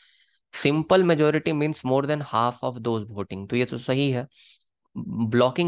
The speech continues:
minority reflect a situation where the minority is able to prevent a proposal from passing, ये भी ठीक लिखा हुआ है। जैसे मुस्लिम लीग जो है ब्लॉक कर देते थे सारे प्रोविजंस को,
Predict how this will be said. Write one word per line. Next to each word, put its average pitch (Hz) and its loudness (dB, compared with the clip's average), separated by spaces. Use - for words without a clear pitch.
minority 147 0
reflect 135 -6
a - -
situation 127 -6
where 135 -2
the 135 -2
minority 120 0
is 117 -4
able 131 -4
to 143 -6
prevent 127 -2
a 131 -4
proposal 117 -4
from 120 -2
passing, 90 -4
ये 127 0
भी 160 4
ठीक 160 -4
लिखा 147 -2
हुआ 131 2
है। 127 0
जैसे 120 -6
मुस्लिम 123 -4
लीग 120 -2
जो 117 -2
है 117 -2
ब्लॉक 117 0
कर 120 -4
देते 113 -4
थे 110 -8
सारे 104 -4
प्रोविजंस 117 -6
को, - -8